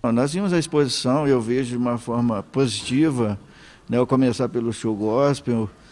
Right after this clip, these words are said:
né, depois pela participação dos cantores famosos, né, também pela pa-, participação popular, de forma que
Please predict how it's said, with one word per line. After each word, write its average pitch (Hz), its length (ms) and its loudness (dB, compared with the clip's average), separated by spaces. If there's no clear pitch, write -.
né, 123 340 4
depois 127 340 0
pela 120 200 0
participação 120 580 -2
dos 113 220 -6
cantores 113 720 -4
famosos, 117 840 2
né, 135 200 2
também 131 220 -2
pela 143 160 0
pa-, 135 260 -2
participação 123 640 -2
popular, 123 680 0
de 110 100 -8
forma 127 260 0
que 120 380 -2